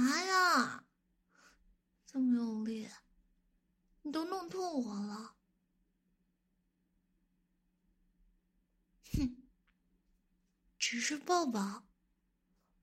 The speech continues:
没有想别的。你当我是傻子吗？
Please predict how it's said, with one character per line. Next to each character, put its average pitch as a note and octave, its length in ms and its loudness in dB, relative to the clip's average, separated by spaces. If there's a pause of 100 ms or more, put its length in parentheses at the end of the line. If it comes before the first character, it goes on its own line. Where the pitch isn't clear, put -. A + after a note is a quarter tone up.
(400)
没 C4+ 200 4
有 C4+ 180 4
想 A#3 300 2
别 G#3+ 200 2
的。 A#3+ 480 0 (2000)
你 G#3 340 8 (540)
当 B3 260 8
我 A#3 140 8
是 B3+ 160 4
傻 G3 340 4
子 G3+ 160 0
吗？ A#3 380 2